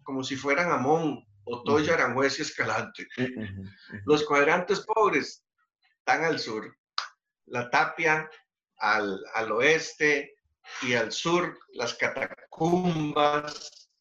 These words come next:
Speaker 1: ¿verdad? O sea que la muerte, eh, la muerte es democrática porque a todos nos alcanza, pero aún en la muerte seguimos divididos por las clases
Speaker 2: Qué, qué
Speaker 1: sociales.
Speaker 2: increíble eso, ¿verdad? Que
Speaker 1: Eh,
Speaker 2: está mencionando.
Speaker 1: por
Speaker 2: Y
Speaker 1: lo
Speaker 2: eso
Speaker 1: demás, ¿ah?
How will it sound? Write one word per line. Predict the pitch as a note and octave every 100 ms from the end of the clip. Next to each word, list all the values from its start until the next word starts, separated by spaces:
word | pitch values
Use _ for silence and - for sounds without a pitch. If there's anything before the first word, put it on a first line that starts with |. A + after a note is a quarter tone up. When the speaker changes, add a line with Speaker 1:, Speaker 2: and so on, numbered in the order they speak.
| _ _ _ _ _ -
Speaker 1:
¿verdad? | G#2+ A2+ C3+ D3+ D#3+ -
O | _ _ _ -
sea | E3
que | -
la | C3+ C3+
muerte, | C#3+ E3 E3 F#3 F3+ E3 - _ _ _ _
eh, | - C#3 A#2 E2+ F#2 C#3+
la | C3 C3
muerte | D#3 - F#3+
es |
democrática | F#3+ F3+ D#3 F3 F3 F#3+ F3+
porque | D#3 C#3 B2+
a | G#2+
todos | D3 D#3+ E3
nos | D#3 C3+
alcanza, | A#2 D3 D3+ D3+ D#3 C3+
pero | A2+
aún | B2 C3+
en | D3+
la | B2+
muerte | C3 C#3+ - C#3
seguimos | B2+ B2 B2+ C3
divididos | B2 G#2 A2 A#2 A#2+ -
por | A2+ G#2
las | G2 -
clases | G2+ G2 - G#2 -
Speaker 2:
Qué, | A#2+
qué | G2+
Speaker 1:
sociales. | F#2+ A2
Speaker 2:
increíble | B2 A#2+ A#2+
eso, | B2+ B2 G2+ F#2+ G2
¿verdad? | G2+ C3+
Que | C3 B2+
Speaker 1:
Eh, | A#2+
Speaker 2:
está | F#2+ A2
mencionando. | A#2 G#2+ G#2+ A#2+ G#2 - _ _ _ _ _
Speaker 1:
por | -
Speaker 2:
Y | D3
Speaker 1:
lo |
Speaker 2:
eso | C#3+
Speaker 1:
demás, | C3+ E3+ F#3+ - _ _ _ _ _ _ _
¿ah? | C#3 A3 C#4